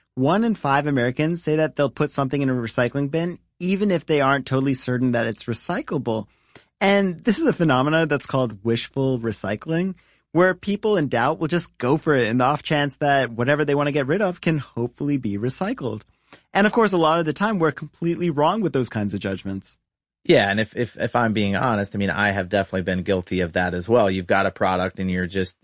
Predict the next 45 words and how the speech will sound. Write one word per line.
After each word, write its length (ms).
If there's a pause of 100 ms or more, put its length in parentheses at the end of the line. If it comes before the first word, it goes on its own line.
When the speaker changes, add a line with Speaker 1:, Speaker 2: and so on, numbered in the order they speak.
Speaker 2:
again, 360
you're 160
hoping 500
that 140
it 160
can 180
be 140
recycled, 480
so 100
you 100
just 240
go 100
ahead 140
and 180
toss 380
it 80
in 180
there. 280
But, 200 (460)
you 60
know, 80
it 160
does 260
lead 340
to 80
all 300
these 220
kinds 320
of 80
headaches 400
for 140
people 420
who 140
have 180
to 100
sort 500
and 140
then 180
process 680
this 220
random 320
assortment 500
of 100
stuff 280
that 180